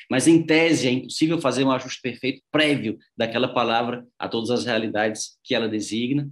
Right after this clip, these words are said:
E aí o Carriol usa uma série de exemplos para ilustrar isso, e o Soller escreve um livro para rebater o livro do Carriol, dizendo que o direito usa uma linguagem artificial, tal como a da matemática, e do mesmo jeito que um triângulo é diferente de um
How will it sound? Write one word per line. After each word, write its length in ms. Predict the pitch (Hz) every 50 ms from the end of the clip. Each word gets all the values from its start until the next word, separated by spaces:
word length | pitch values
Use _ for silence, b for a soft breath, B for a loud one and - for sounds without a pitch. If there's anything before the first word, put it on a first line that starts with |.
| - _ _ b b b b b b b b b
E 100 | - 117
aí 60 | 113
o 40 | 107
Carriol 360 | 117 120 123 131 127 127 135
usa 160 | 135 127 131
uma 80 | 120 110
série 260 | - - 139 156 151
de 120 | 139 139 135
exemplos 500 | 117 98 101 117 135 151 143 139 - -
para 160 | - 110 110
ilustrar 460 | 104 104 107 - - 101 104 104 104
isso, 280 | 113 143 147 - - - _ b b b b
e 80 | - 202
o 20 |
Soller 320 | 196 - 208 208 202 202 202
escreve 380 | 202 - - 190 190 185 180
um 80 | 190 185
livro 220 | 185 190 190 185
para 160 | - 165 -
rebater 500 | 180 185 208 - - 196 - - 208 202
o 40 | 202
livro 220 | 185 175 156 151 147
do 120 | 151 151
Carriol, 520 | 143 139 135 123 127 135 151 175 - - _ _ _ -
dizendo 280 | 131 120 156 151 156 156
que 200 | - 165 175 185
o 60 | 185
direito 440 | 143 143 139 143 156 185 180 - 147
usa 260 | 139 160 185 160 160
uma 140 | 160 143 131
linguagem 480 | 123 127 110 113 123 127 127 123 123 117
artificial, 920 | 113 - - - - 107 - - - - 104 127 139 143 117 - - - _
tal 180 | 113 110 110
como 140 | 123 123 123
a 40 | 120
da 120 | 110 120
matemática, 680 | 117 120 117 117 120 98 92 120 139 151 147 - - - - _ _ b b b b b b -
e 80 | 110
do 60 | 117
mesmo 380 | 127 135 160 151 143 151 151 135
jeito 360 | - 131 151 156 151 143 -
que 380 | - - 139 135 127 - - - -
um 100 | 127 127
triângulo 520 | - 123 120 127 165 190 185 143 135 131
é 40 | 123
diferente 680 | 117 120 - - _ - - 117 117 123 120 - -
de 120 | - 120
um 220 | 123 123 113 104